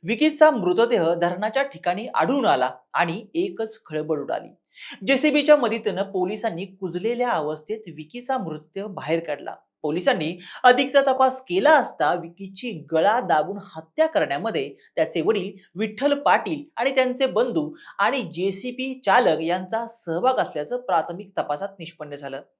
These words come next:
विकीची आई आणि विठ्ठल पाटील यांची पत्नीच म्हणजे संगीता पाटील यांनीही विकीची हत्या आपल्या नवऱ्यानंच केली असल्याचं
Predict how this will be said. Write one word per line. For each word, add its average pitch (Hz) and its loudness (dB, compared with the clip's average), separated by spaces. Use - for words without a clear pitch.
विकीची 170 -4
आई 185 2
आणि 302 2
विठ्ठल 254 0
पाटील 208 4
यांची 196 -6
पत्नीच 240 -6
म्हणजे 226 -10
संगीता 269 0
पाटील 156 2
यांनीही 226 0
विकीची 190 -8
हत्या 156 -2
आपल्या 220 2
नवऱ्यानंच 196 -2
केली 156 -4
असल्याचं 156 -4